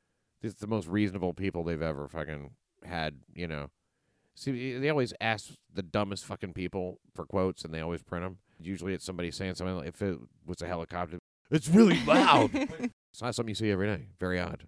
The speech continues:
Speaker 1: Unusual.
Speaker 2: I think they were in on it.
Speaker 1: When the chopper departed the neighborhood, an N Y P D aviation unit helicopter gave chase. Police followed it to Lakewood Township Municipal Airport, met with the pilot after it landed. The pilot told police he didn't know he couldn't land on a city street.
Speaker 2: Ah, I didn't know that.
Speaker 1: Or vacant lot. I wouldn't have known it either.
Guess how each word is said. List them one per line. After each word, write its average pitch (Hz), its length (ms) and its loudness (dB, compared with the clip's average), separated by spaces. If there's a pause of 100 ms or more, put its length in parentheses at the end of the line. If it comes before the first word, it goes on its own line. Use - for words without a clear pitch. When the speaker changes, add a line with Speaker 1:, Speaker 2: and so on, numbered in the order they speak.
(120)
Speaker 1:
Unusual. 90 260 -4
Speaker 2:
I - 40 2
think 160 200 -4
they 139 140 -4
were 139 100 -4
in 170 180 -4
on 127 200 -8
it. 120 40 -10
Speaker 1:
When 95 100 -8
the 92 60 -8
chopper 95 360 -6
departed 95 360 -2
the 73 60 -8
neighborhood, 82 520 -6
an 82 140 -10
N 87 140 -8
Y 82 140 -6
P 87 160 -8
D 85 180 -6
aviation 90 640 -2
unit 82 300 -8
helicopter 90 480 -8
gave 76 320 -6
chase. 92 440 -4 (680)
Police 113 280 -4
followed 127 380 -2
it 107 120 -2
to 95 80 -6
Lakewood 120 380 -2
Township 113 440 -6
Municipal 92 440 -6
Airport, 76 440 -8 (120)
met 110 240 -4
with 104 100 -10
the 90 60 -12
pilot 107 360 0
after 95 180 -2
it - 80 -4
landed. 104 260 -4
The 82 60 -10
pilot 110 300 -4
told 101 160 -6
police 95 260 -4 (560)
he 220 140 0
didn't 214 200 6
know 220 140 4
he 185 80 6
couldn't 143 240 4
land 139 260 4
on 113 120 0
a - 20 0
city 123 240 2
street. 110 320 2
Speaker 2:
Ah, 151 720 6
I 175 80 6
didn't 233 240 2
know 147 160 -4
that. 175 280 0
Speaker 1:
Or 202 60 -6
vacant 101 300 -4
lot. 87 160 -10
I 87 60 -6
wouldn't 104 260 -2
have 101 80 -4
known 131 100 -2
it 139 120 -2
either. 117 420 -4